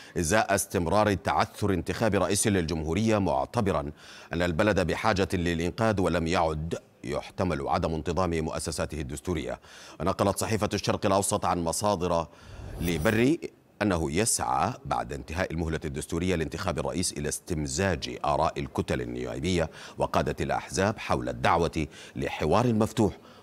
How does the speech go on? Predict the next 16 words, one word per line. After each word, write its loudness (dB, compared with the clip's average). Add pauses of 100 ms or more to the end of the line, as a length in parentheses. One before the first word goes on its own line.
بغية 2 (180)
قطع 0
الطريق 0
على 2
تمديد 0
مفتوح 0
للشغور 2
الرئاسي، 0 (420)
وإذ 0
لفت 2
إلى 2
أن 0
الحوار 2
الذي 0
يسعى 2
إليه 0